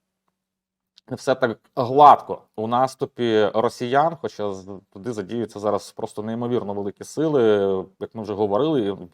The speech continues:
попередніх програмах про це, що, е, зараз, е, ворог прекрасно розуміє, що рано чи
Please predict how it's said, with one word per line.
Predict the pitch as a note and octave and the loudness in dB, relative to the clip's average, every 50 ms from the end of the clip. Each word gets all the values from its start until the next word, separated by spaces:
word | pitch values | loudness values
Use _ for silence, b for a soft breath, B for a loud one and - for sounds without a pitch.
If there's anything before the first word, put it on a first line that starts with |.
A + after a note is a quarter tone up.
| _ _ | _ _
попередніх | - G#2 - G#2+ A#2+ C#3+ E3 D#3 D#3+ | -10 -8 -4 -4 -4 -4 -4 -8 -8
програмах | - B2+ A#2+ C3 B2+ A#2 A#2 - | -6 -2 0 2 2 0 0 -2
про | - - A#2 | -4 -6 -6
це, | - A2+ G#2+ | -6 -8 -8
що, | - - A#2 G#2+ - B B B B B B B B B B - - | -6 -4 -4 -4 -4 B B B B B B B B B B -8 -6
е, | F#2+ G2+ G2 G2 G2 | -4 -2 -2 -2 -2
зараз, | F#2 F#2+ A2+ D3 C#3 C3 B2 A#2 - - - - A#2+ | -2 4 6 8 10 10 8 6 2 0 -4 -4 0
е, | A#2+ A#2+ A#2 A2+ A2+ A2 - - _ | 2 2 4 4 2 0 -2 -6 _
ворог | - C#3+ C3+ D3+ C#3+ C3+ - - | -4 0 4 4 4 4 2 0
прекрасно | - C#3 - - D3+ C#3 - - B2 A2 | -4 -2 2 6 8 8 6 6 2 -2
розуміє, | G#2+ G#2 G2 A2+ A#2 C#3 E3 E3 B2+ | -2 -2 -2 -4 -6 -6 -6 -6 -6
що | - - A2+ | -6 -4 0
рано | A2 A#2+ A#2 A2 G#2 | 2 2 2 0 -2
чи | - - | -8 -14